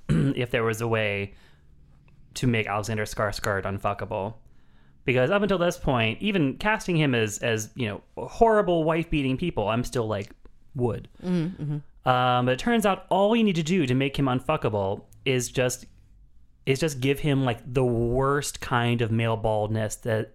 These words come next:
Speaker 1: can inflict <clears throat> any man in the world. And that is the kind where it goes the whole way around the top of your head, but you, you hold on
Speaker 2: The
Speaker 1: to the
Speaker 2: tonsure.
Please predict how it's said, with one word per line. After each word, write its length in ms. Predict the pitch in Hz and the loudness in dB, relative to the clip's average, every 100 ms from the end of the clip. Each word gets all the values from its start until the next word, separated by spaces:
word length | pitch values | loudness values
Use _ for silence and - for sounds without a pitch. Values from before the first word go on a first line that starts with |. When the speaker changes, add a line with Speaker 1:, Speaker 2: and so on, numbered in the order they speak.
| - - | -10 -2
Speaker 1:
can 120 | 117 | 0
inflict 480 | 110 - 113 101 - - - - - - - | 0 0 0 -2 -8 -20 -20 -20 -20 -4 2
<clears throat> 360 | 180 139 - | 2 2 -2
any 340 | 143 127 120 107 | 0 2 2 2
man 300 | 104 98 95 | 2 0 0
in 120 | 95 | 0
the 80 | 95 | 0
world. 340 | 92 95 90 - - - - - - - | 0 0 -2 -8 -20 -20 -20 -20 -10 0
And 140 | 139 | 2
that 180 | 131 147 | 2 0
is 140 | 165 139 | 0 -2
the 80 | |
kind 440 | - 131 107 104 107 - - - - | -4 0 0 0 -2 -6 -20 -18 0
where 140 | 127 | 2
it 60 | 117 | 4
goes 260 | 120 113 110 | 4 2 2
the 120 | 107 | -2
whole 720 | - 160 160 170 175 175 165 | 0 2 4 4 4 2 2
way 220 | 156 143 | 2 2
around 1000 | 143 139 135 127 117 107 101 101 98 98 - - - | 2 2 2 4 4 2 2 0 -2 -4 -8 -16 -6
the 140 | 120 | -4
top 280 | - 117 113 | 0 0 0
of 120 | 120 | 0
your 120 | 135 | -2
head, 400 | 120 117 95 101 - - - - | 0 0 0 -4 -10 -16 -16 -2
but 140 | 113 | 0
you, 260 | 120 117 107 | 0 0 0
you 220 | 113 104 | 2 2
hold 340 | 98 151 175 175 | 2 2 2 4
on 500 | 180 175 131 107 104 | 4 6 4 4 2
Speaker 2:
The 60 | |
Speaker 1:
to 120 | - | 2
the 100 | 127 | 2
Speaker 2:
tonsure. 540 | 196 202 190 170 151 | 4 2 2 -4 -6